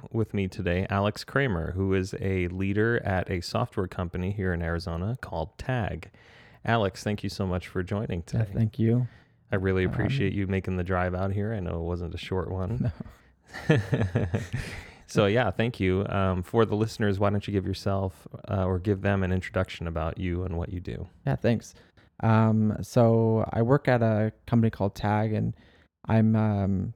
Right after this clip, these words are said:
Speaker 2: software developer slash project manager slash problem solver at our, at our, at our company. Um, been working there for about ten years now, um,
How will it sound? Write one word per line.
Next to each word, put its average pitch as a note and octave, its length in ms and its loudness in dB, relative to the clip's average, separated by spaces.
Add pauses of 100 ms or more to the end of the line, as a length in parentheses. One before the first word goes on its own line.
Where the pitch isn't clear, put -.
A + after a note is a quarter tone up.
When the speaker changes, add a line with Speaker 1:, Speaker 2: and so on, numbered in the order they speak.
Speaker 2:
software C#3+ 480 2
developer B2+ 640 4
slash G2 480 -2
project - 380 2
manager G#2 640 2
slash - 720 -2 (580)
problem A#2 360 4
solver G2+ 500 4
at G2 160 4
our, G2 220 4 (180)
at G2+ 80 4
our, G#2 180 4 (320)
at G#2 100 2
our A2 60 4
company. A2 460 4 (560)
Um, G2+ 720 4 (440)
been A2 140 6
working A2+ 340 6
there A2 260 6
for G2+ 180 2
about A2 400 -2
ten A#2 260 2
years G2+ 300 4
now, E2+ 340 2 (400)
um, G#2 600 4